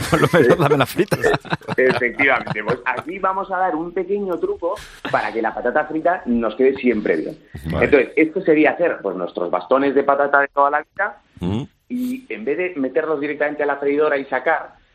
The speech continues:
Speaker 2: que muchas ve-, o a la sartén y sacar, que muchas veces, pues, se nos van a quedar blandurrias,
Speaker 3: Ujú.
Speaker 2: o se nos van a quemar, o
Speaker 3: Sí.
Speaker 2: no vamos a alcanzar el resultado deseado, lo que vamos a hacer es darle dos,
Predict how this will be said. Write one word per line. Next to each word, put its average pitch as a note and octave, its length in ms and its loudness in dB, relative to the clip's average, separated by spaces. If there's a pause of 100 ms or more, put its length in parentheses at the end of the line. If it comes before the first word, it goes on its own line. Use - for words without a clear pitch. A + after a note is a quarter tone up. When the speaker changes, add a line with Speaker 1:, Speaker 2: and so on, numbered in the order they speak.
Speaker 2:
que A2 100 -4
muchas B2+ 320 0
ve-, C#3+ 140 -2
o G#2+ 100 4
a G2 60 2
la F#2+ 140 -2
sartén C3 440 0
y B2+ 60 -2
sacar, C3 300 -2
que G#2+ 60 -6
muchas A#2+ 200 0
veces, D3+ 180 -2
pues, B2+ 140 -4
se A#2+ 80 -4
nos A2 120 0
van B2+ 140 0
a D3 60 -2
quedar D#3 380 2
blandurrias, A#2+ 920 0 (100)
Speaker 3:
Ujú. C2+ 260 -4 (120)
Speaker 2:
o A#2+ 40 4
se A#2+ 140 -2
nos B2+ 140 2
van C#3+ 140 4
a E3 100 -2
quemar, B2+ 520 -2 (340)
o B2 240 4
Speaker 3:
Sí. B2+ 80 -2
Speaker 2:
no C#3+ 100 4
vamos E3 240 0
a E3+ 40 2
alcanzar D3+ 340 2
el B2+ 60 0
resultado A#2 380 0
deseado, E3 340 0
lo B2+ 140 2
que C3 60 -2
vamos F3 200 -2
a F#3 60 -4
hacer F3+ 160 -4
es - 180 -8
darle F3+ 480 0
dos, C#3+ 260 2